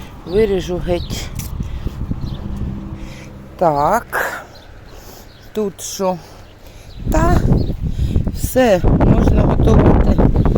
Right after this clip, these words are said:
щось завтра з кабачків. Ай, блін. Колиться. У мене до цього колючого листячка алергія іде.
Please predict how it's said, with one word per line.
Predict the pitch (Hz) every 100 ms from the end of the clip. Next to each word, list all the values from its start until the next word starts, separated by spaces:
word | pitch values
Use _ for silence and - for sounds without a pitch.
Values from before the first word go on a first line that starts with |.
| - - - -
щось | - 196 170
завтра | 185 190 180 185
з | 185
кабачків. | - - - - - - - - - - - - - - - - - - - - - - - - - - - -
Ай, | 220 240
блін. | 196 220 214 170 - - - - - - - - - - - - - - - - -
Колиться. | 185 175 170 - - - - - - - - - - - - - - -
У | 208
мене | 190 196 196
до | 196
цього | 202 226 196 202 196 - - - - - - -
колючого | - 202 208 - 202 196
листячка | 202 247 - 196 185 - - 196 - - - - - - - - - - - - - - - -
алергія | 165 202 226 226 185 170 151 - - - - - - - - -
іде. | 160 - 160